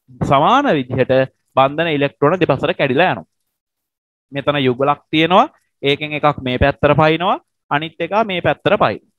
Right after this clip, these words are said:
සමවිච්ඡේදනයට ලක් වෙනවා. හරිද? එතකොට මැද්දේ තියෙන එක බන්ධනයක් කැඩෙනවා. හරි. දැන් ඔයාලා බලන්න මම ඔය දාපු ඊතලවල තියෙනවා චූටි වෙනස්කමක්. චූටි විවිධ මේ, මේ අමුතු දෙයක් තියෙනවා.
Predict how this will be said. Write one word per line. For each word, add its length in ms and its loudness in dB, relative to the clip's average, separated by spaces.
සමවිච්ඡේදනයට 1000 0
ලක් 220 2
වෙනවා. 240 -16
හරිද? 220 0
එතකොට 340 0
මැද්දේ 280 -4
තියෙන 220 -6
එක 180 -10
බන්ධනයක් 520 -2
කැඩෙනවා. 380 -2
හරි. 160 0
දැන් 180 4
ඔයාලා 480 4
බලන්න 460 0
මම 180 -4
ඔය 260 -2
දාපු 400 2
ඊතලවල 640 2
තියෙනවා 360 2
චූටි 320 -2
වෙනස්කමක්. 680 -2
චූටි 260 0
විවිධ 560 -2
මේ, 160 -6
මේ 300 -6
අමුතු 320 -4
දෙයක් 240 0
තියෙනවා. 320 -10